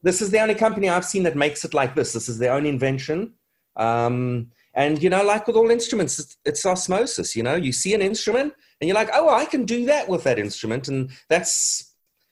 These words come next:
that's the evolution of instruments. And, um,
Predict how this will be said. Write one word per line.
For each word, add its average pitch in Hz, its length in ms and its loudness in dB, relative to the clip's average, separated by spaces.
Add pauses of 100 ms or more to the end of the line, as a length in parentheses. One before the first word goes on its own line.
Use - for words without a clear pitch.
(180)
that's 180 180 0
the 202 100 4
evolution 175 480 2
of 151 80 2
instruments. 127 520 -2
And, 107 300 -2
um, 101 400 -2